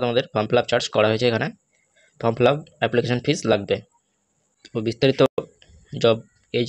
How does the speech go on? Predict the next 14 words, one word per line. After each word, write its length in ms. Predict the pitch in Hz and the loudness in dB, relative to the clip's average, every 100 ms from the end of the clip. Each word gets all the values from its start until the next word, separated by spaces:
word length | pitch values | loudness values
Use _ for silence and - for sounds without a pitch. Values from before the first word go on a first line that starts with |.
| 120 | 0
relaxation, 480 | 120 120 117 113 117 | 0 0 -2 -2 -2
সেগুলো 180 | 110 113 110 | -2 2 2
দেখে 120 | 113 | 4
নেবে। 140 | 110 139 - _ _ _ _ _ _ _ - | 2 0 -4 _ _ _ _ _ _ _ -8
আরও 140 | 113 113 | -4 -2
গুরুত্বপূর্ণ 360 | 117 120 131 127 - 123 | -2 -6 -4 -6 -6 -8
information 400 | 113 120 123 123 | -6 -6 -4 -4
পাওয়ার 160 | 117 113 | -2 -2
জন্য 120 | 113 143 - | -4 -6 -4
Telegram 340 | 113 107 117 113 | -2 0 -2 -2
চ্যানেলে 220 | 117 117 | -4 -4
যুক্ত 140 | 110 - | -8 -4
হয়ে 100 | 107 | -2
যাও 100 | 117 | -2